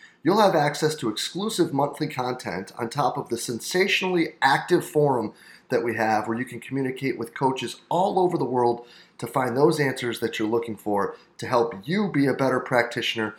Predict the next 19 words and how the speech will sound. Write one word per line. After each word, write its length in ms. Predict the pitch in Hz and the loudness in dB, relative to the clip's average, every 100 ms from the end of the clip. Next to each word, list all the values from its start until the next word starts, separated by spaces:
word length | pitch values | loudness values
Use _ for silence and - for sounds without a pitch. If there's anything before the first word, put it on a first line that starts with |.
| - _ | -18 _
for 280 | - 147 135 | 4 6 6
your 260 | 120 117 | 6 4
athletes. 680 | 98 95 - 80 76 - - - _ _ _ - _ _ | 4 -2 -6 -12 -14 -16 -16 -18 _ _ _ -20 _ _
So 160 | - | 2
make 160 | 156 226 | 6 6
sure 180 | - 247 | 4 2
you 120 | 233 | 6
hop 240 | 208 208 | 6 6
on 180 | 208 202 | 6 6
over 280 | 175 180 123 | 4 4 0
to 60 | - | -2
strength 360 | - 156 165 | 0 2 2
coach 260 | 185 170 180 | 2 2 2
network 320 | 170 156 156 | 2 2 4
dot 240 | 160 143 - | 4 4 2
com 220 | 151 135 | -2 -2
slash 360 | - 131 113 | 0 2 2
C 200 | - - | -2 -6
vasps. 560 | 202 117 95 95 - - | 0 2 2 0 -8 -16